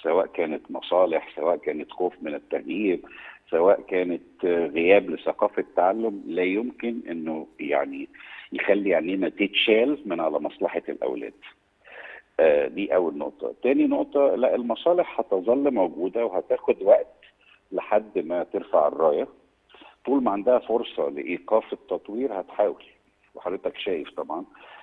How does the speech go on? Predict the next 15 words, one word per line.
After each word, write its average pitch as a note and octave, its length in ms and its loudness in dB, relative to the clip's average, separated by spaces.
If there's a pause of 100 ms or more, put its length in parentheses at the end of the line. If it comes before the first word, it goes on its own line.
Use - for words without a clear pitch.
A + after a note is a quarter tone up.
(140)
والمصالح A2+ 800 0
دي B2 100 -8
كلمة B2+ 400 -2
واسعة G2+ 460 0
النطاق، F2+ 460 -6
احنا F#2+ 140 -4
مش - 140 -10
بنقولها A#2+ 420 -2
مجازا، E2+ 640 0
هي E2+ 140 -2
موجودة، D#2 480 -4 (800)
موجودة - 420 0
في - 80 -8 (100)
كل A#2+ 460 2
نقطة. - 320 -2